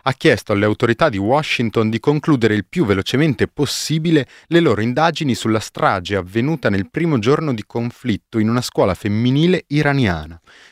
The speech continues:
Secondo le autorità di Teheran sono morte almeno centosessantotto persone, tra cui centodieci bambine, e al momento l'ipotesi più probabile resta che a colpire la struttura sia stato l'esercito statunitense.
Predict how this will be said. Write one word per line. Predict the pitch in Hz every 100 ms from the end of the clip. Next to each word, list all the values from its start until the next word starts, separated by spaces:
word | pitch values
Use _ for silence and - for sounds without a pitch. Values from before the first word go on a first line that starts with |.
| -
Secondo | 104 117 110
le | 92
autorità | 85 - 95 - 120
di | 92 87 82
Teheran | 104 104 98 90 92
sono | - 110
morte | 110 110 -
almeno | 113 110 123 131
centosessantotto | - 139 135 - - - - 120 123 120 -
persone, | 113 127 120 - 110 92 92 92 - -
tra | - 135
cui | - 95 85 _
centodieci | - 127 101 - 101 92 92 - -
bambine, | 110 120 123 110 85 78 80 - - - -
e |
al | 87
momento | 87 107 82 78 - -
l'ipotesi | 104 - 120 - 85 82
più | -
probabile | 87 101 98 98 98 110 123
resta | - 110 92 - - 98 -
che | -
a | 95
colpire | - 92 - 127 87
la | 78
struttura | - 135 - - 76 - _
sia | - 110
stato | - - - - -
l'esercito | - 110 95 80 82 - 104 104 - _
statunitense. | - - 82 - 104 101 90 78 82 - -